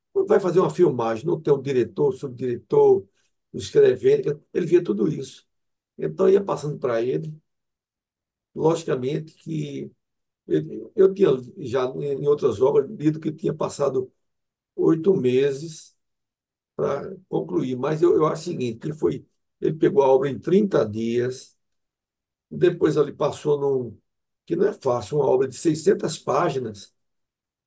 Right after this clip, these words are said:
uma certa revisão, olhando, que possa ter levado até um tempo, mas a obra em si que foi concluída em trinta dias. E, segundo informações, ele viu até na hora,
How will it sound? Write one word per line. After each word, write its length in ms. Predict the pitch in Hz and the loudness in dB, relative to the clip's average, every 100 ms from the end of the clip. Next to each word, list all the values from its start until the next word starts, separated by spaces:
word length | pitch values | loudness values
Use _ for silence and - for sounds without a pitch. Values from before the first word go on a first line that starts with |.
| - | -14
uma 140 | - | -10
certa 280 | - 147 135 | -2 -2 0
revisão, 960 | 131 143 165 - 156 156 147 131 113 - | -2 -2 -2 -2 0 4 4 2 -2 -6
olhando, 760 | 131 147 131 139 139 131 131 _ _ _ _ _ _ _ | 0 2 2 2 0 -4 -10 _ _ _ _ _ _ _
que 80 | - | -8
possa 300 | - 131 131 | -4 -4 -4
ter 160 | 143 135 | -4 -2
levado 300 | 143 131 135 | -2 -2 -4
até 200 | 131 - | -4 -4
um 140 | 185 | -2
tempo, 200 | 185 - 127 | -2 -2 -2
mas 360 | 131 131 - _ _ _ | -4 -4 -8 _ _ _
a 80 | - | 0
obra 280 | 135 139 151 | 4 4 2
em 60 | 151 | -2
si 240 | - 76 | -2 -8
que 80 | - | -4
foi 120 | - | -2
concluída 400 | - 76 - 76 | -2 -4 -4 -4
em 100 | 76 | -6
trinta 360 | - 180 190 - | -2 -2 0 -2
dias. 460 | 120 123 131 - - 123 - 123 _ _ - - - _ - - _ | -4 -6 -6 -6 -16 -16 -14 -16 _ _ -20 -20 -20 _ -20 -20 _
E, 440 | 143 156 165 156 160 _ _ _ _ _ _ - _ _ _ _ _ | -6 -4 -2 -6 -10 _ _ _ _ _ _ -20 _ _ _ _ _
segundo 380 | - 156 160 156 | -12 -6 -4 -4
informações, 920 | - 147 135 117 - 151 156 156 - _ _ _ _ _ | -4 -2 -2 -4 -6 -6 -4 -8 -14 _ _ _ _ _
ele 320 | - 160 180 | -2 0 0
viu 300 | 165 120 139 | -4 -4 0
até 260 | 139 131 156 | 0 0 -2
na 220 | 175 156 | 0 0
hora, 520 | 123 127 139 151 151 | 2 2 2 0 -4